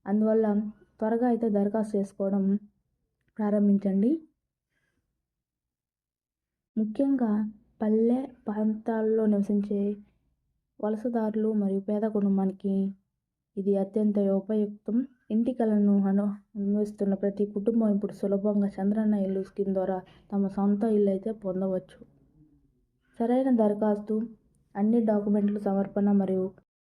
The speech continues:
అఫీషియల్ వెబ్‌సైట్ ద్వారా మీ సేవా సెంటర్ ద్వారా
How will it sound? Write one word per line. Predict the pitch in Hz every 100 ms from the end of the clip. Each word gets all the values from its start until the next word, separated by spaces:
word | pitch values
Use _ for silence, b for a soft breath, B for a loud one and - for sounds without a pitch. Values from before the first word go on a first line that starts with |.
| _ _ _
అఫీషియల్ | 196 202 240 - 247 226
వెబ్‌సైట్ | 208 202 214 202
ద్వారా | 202 202
మీ | 208 220
సేవా | 226 226 214 214
సెంటర్ | 202 196 196 190
ద్వారా | 190 196 190